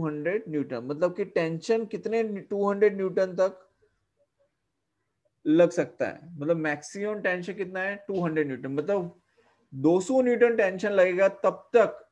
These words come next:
आपकी जो स्ट्रिंग है वो घूमती रहेगी, वो टूटने वाली नहीं है, उतनी उसकी कैपेसिटी है, ठीक है।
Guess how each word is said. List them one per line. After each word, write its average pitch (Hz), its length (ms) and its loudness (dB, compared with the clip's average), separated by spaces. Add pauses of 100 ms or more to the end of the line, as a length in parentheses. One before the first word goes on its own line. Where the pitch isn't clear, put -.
आपकी 160 380 -2
जो 202 140 4
स्ट्रिंग 240 520 4
है 139 420 -4
वो 196 140 4
घूमती 156 380 2
रहेगी, 151 220 8
वो 220 140 8
टूटने 190 420 0
वाली 170 260 2
नहीं 127 260 -4
है, - 120 -20 (400)
उतनी 180 280 2
उसकी 208 260 0
कैपेसिटी 151 640 -2
है, 110 100 -8 (1000)
ठीक 170 160 -2
है। 247 100 6